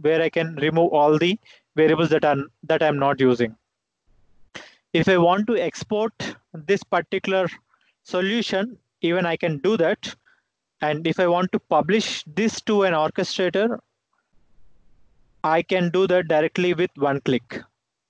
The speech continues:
Let's go with debug. Here you can see like step into step over options. And if I want to keep a breakpoint, I can pause my program at that particular position.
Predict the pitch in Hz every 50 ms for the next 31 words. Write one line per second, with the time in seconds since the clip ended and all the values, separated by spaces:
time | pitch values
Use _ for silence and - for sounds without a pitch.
0 | _ _ _ _ _ _ _ _ - _ _ - - _ _ _ _ _ _ -
1 | - 180 190 202 - - 170 196 202 220 247 240 185 190 170 190 160 147 - -
2 | 156 175 185 185 226 240 226 - - - - - _ _ _ _ _ - 196 202
3 | 208 214 208 202 - 202 190 185 - - 220 208 202 202 202 185 175 180 170 -
4 | - - - 175 170 - 185 180 175 190 185 - - - 165 160 - 175 175 175
5 | 165 160 156 156 - - 190 185 202 - - - - _ - - - - _ _
6 | _ 170 165 165 165 - 180 170 160 156 160 165 170 196 180 - - 175 170 170
7 | 170 143 135 151 151 165 - _ 175 170 170 170 170 165 - 170 156 151 - 165
8 | 160 156 151 147 151 _ _ _ _ _ - 175 165 170 180 180 165 - - -
9 | - - _ _ _ - 160 160 165 165 160 160 - _ _ _ _ _ _ _
10 | _ _ _ - 160 160 165 165 180 170 165 165 160 143 165 170 - - 160 156
11 | - 160 - 165 151 139 - 147 139 151 - - - 175 180